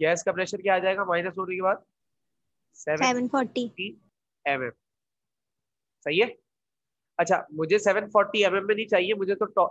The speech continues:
Speaker 1: एटीएम में चाहिए, याद रहे। तो मैं इसको यहीं पे convert कर लेता हूँ, पीजी को। इसको अगर मैं सेवन सिक्सटी से divide करूंगा तो answer क्या आएगा बताओ?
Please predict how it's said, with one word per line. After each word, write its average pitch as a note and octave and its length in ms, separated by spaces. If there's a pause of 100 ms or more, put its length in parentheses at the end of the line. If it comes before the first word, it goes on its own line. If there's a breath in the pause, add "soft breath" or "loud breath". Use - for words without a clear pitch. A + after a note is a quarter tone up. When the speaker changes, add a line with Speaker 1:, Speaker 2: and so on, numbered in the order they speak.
Speaker 1:
एटीएम G#3 360
में G#3+ 80
चाहिए, D#3 340 (680)
याद D3+ 200
रहे। D3+ 160 (1600)
तो D#3 40
मैं E3 200
इसको F#3+ 360
यहीं F3 220
पे G#3 120
convert F3 400
कर E3+ 100
लेता D3+ 220
हूँ, F#3 120
पीजी D#3+ 520
को। D3 220 (1500)
इसको E3+ 220
अगर F#3 180
मैं G3 120
सेवन F#3 260
सिक्सटी G3 300
से G3+ 100
divide F3 320
करूंगा F#3 280
तो F#3+ 140
answer F3 280
क्या F#3 120
आएगा F3+ 160
बताओ? F3 280